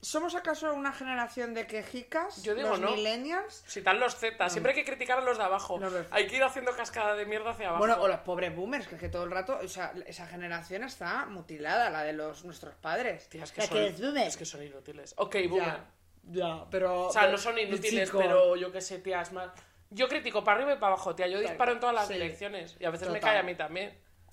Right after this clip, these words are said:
Speaker 1: Totalmente. Pues como dijo Iris, no somos una, nos quejamos poco. ¿Vale? Nos quejamos
Speaker 2: Oye,
Speaker 1: un
Speaker 2: le
Speaker 1: poco.
Speaker 2: gustó mucho a la gente el episodio de
Speaker 1: Sí,
Speaker 2: Iris, ¿eh? El
Speaker 1: hombre, es que
Speaker 2: anterior.
Speaker 1: salud mental es trending topic total. Hay que hacer una second part.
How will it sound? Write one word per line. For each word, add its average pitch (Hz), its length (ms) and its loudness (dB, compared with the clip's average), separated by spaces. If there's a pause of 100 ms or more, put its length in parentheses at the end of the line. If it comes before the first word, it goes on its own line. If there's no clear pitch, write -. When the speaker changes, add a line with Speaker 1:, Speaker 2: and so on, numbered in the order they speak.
(160)
Speaker 1:
Totalmente. 185 500 0
Pues 196 160 -6
como 214 180 0
dijo 262 320 -2
Iris, 311 380 -2
no 220 220 -4
somos 220 340 -8
una, 190 220 -4
nos 175 280 -10
quejamos 214 360 -10
poco. 170 380 -6 (340)
¿Vale? 202 220 -4
Nos 294 140 -14
quejamos 196 320 -6
Speaker 2:
Oye, 202 100 6
Speaker 1:
un 247 60 6
Speaker 2:
le 240 60 2
Speaker 1:
poco. 196 100 -2
Speaker 2:
gustó 196 160 -6
mucho 220 220 -8
a 247 40 -2
la 233 80 -2
gente 226 220 -12
el 254 80 -10
episodio 196 420 -10
de 190 140 -4
Speaker 1:
Sí, 180 120 -2
Speaker 2:
Iris, 170 280 -2
¿eh? 190 60 -4
El 233 140 -10
Speaker 1:
hombre, 185 180 -6
es 170 60 -6
que 185 40 -6
Speaker 2:
anterior. 180 80 -4
Speaker 1:
salud 160 280 -4
mental 160 440 -4
es 147 520 -4
trending 143 360 -14
topic 139 320 -12
total. 139 420 -12 (600)
Hay 160 120 -6
que 165 60 -6
hacer 165 200 -8
una 165 180 -8
second 139 400 -14
part. 123 260 -12